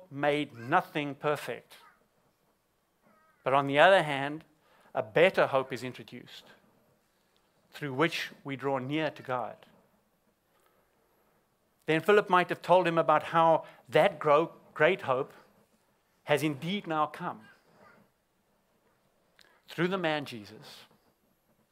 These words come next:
who had recently been crucified and resurrected from the dead. He has now established this new way to be intimate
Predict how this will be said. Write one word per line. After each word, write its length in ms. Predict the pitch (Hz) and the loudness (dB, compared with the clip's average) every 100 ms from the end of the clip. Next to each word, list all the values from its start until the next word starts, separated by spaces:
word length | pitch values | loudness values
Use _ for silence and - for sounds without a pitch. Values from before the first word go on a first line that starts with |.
| _ _ _ _ _ _ _ _ - | _ _ _ _ _ _ _ _ -10
who 100 | 143 | -8
had 140 | 131 | -4
recently 420 | 165 190 190 180 | -4 -2 -6 -6
been 160 | 156 151 | -6 -6
crucified 680 | - 196 190 175 143 135 131 | -4 -6 -6 -6 -2 -2 -2
and 200 | 131 120 | -8 -2
resurrected 640 | 147 143 135 160 160 117 | 0 0 0 -2 -2 -12
from 220 | - 120 | -10 -12
the 80 | 123 | -8
dead. 320 | 131 123 101 _ _ _ _ _ _ _ _ _ _ _ _ _ _ | -6 -6 -8 _ _ _ _ _ _ _ _ _ _ _ _ _ _
He 480 | - 139 202 220 202 | -10 -4 -2 -2 -2
has 260 | 156 143 | -2 -2
now 220 | 139 143 143 | -2 -2 -2
established 560 | - 151 143 139 - | -2 0 0 0 -8
this 200 | 135 - | -14 -12
new 200 | 131 160 | -6 -4
way 260 | 143 135 131 | 0 0 0
to 100 | 123 | -10
be 100 | 123 | -12
intimate 400 | 127 131 117 | -12 -12 -14